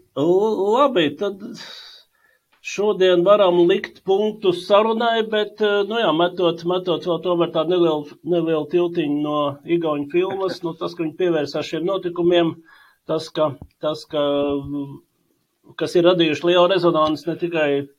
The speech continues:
basketbola sabiedrībā, Igaunijā, ne tikai sporta sabiedrībā, bet vispār Igaunijas sabiedrībā. Tas, ka lieku reizi apliecina to sporta potenciālu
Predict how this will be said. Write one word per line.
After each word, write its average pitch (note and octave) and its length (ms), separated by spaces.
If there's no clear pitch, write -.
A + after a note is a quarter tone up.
basketbola D3+ 480
sabiedrībā, C3+ 640
Igaunijā, C3+ 480
ne C3+ 80
tikai - 240
sporta D#3 300
sabiedrībā, C#3+ 420
bet D3 80
vispār C#3+ 320
Igaunijas B2 400
sabiedrībā. B2 560
Tas, - 480
ka D#3+ 160
lieku F3 240
reizi F3+ 240
apliecina F3 560
to E3+ 160
sporta F#3 320
potenciālu B2 920